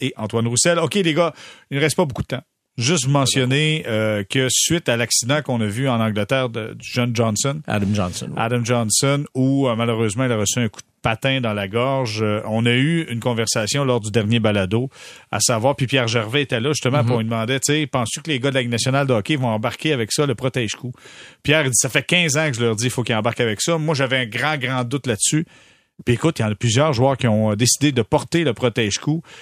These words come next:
Speaker 1: Euh, on a
Speaker 2: À
Speaker 1: vu
Speaker 2: Pittsburgh, entre
Speaker 1: Eric
Speaker 2: autres.
Speaker 1: Carlson a porté le protège-cou. Lars
Speaker 2: Lars Eller,
Speaker 1: Eller a
Speaker 2: ouais.
Speaker 1: porté le proté-,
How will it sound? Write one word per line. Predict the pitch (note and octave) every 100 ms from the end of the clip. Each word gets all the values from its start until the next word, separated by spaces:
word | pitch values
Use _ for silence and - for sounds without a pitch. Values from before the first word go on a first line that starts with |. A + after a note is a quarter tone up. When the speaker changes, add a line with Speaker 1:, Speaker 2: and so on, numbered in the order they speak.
| - B2+
Speaker 1:
Euh, |
on | A#2+ B2
a | A#2
Speaker 2:
À |
Speaker 1:
vu | C3+
Speaker 2:
Pittsburgh, | C#3+ G#2+ A2 G#2+ G#2+
entre | F#2+ C#3+
Speaker 1:
Eric | D#3 F3 -
Speaker 2:
autres. | D#3 C#3 -
Speaker 1:
Carlson | D#3 D#3 D3+ -
a | A#2+
porté | B2+ A#2 C#3
le | B2
protège-cou. | B2+ A#2 A#2 G#2+ - D3+ D3+
Lars | D3+ F#3
Speaker 2:
Lars | B2+
Eller, | D3+
Speaker 1:
Eller | C3+ C3+ D3 D3+
a | B2+
Speaker 2:
ouais. |
Speaker 1:
porté | A#2 A2+
le | C3+
proté-, | A#2+ B2 B2+